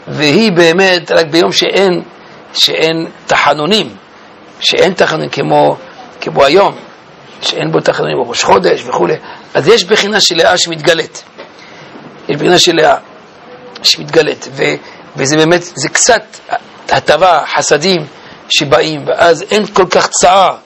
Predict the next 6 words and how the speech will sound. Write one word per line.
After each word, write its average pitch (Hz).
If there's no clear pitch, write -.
גם 214
שבכל 170
זאת 220
יש, 214
יש 196
דינים, 214